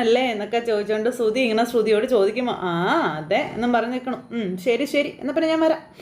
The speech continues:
നമുക്ക് പോകാം" എന്നും പറഞ്ഞു. അങ്ങനെ രണ്ടുപേരും കൂടെ സംസാരിച്ചുകൊണ്ട് നിൽക്കുന്ന സമയം നമ്മുടെ സുധിയുടെ ഫോണിലേക്ക് കോൾ വന്നു. "ഹലോ, എൻ്റെ പേര് രമേശ്,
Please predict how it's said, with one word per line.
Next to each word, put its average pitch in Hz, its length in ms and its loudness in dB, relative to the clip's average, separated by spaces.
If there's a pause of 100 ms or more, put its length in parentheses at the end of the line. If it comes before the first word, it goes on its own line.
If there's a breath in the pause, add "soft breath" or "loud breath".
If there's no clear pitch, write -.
(300 loud breath)
നമുക്ക് 262 240 -4
പോകാം" 349 320 2 (140)
എന്നും 349 220 0
പറഞ്ഞു. 170 300 -2
അങ്ങനെ 233 240 -4
രണ്ടുപേരും 233 440 2
കൂടെ 233 120 0
സംസാരിച്ചുകൊണ്ട് 240 640 -2
നിൽക്കുന്ന 233 280 0
സമയം 226 380 0 (360 loud breath)
നമ്മുടെ 233 220 2
സുധിയുടെ 240 340 0
ഫോണിലേക്ക് 208 460 -2
കോൾ 208 240 2
വന്നു. 165 240 -2 (300 loud breath)
"ഹലോ, 220 240 4
എൻ്റെ 254 220 2
പേര് 233 260 4 (100)
രമേശ്, 196 400 0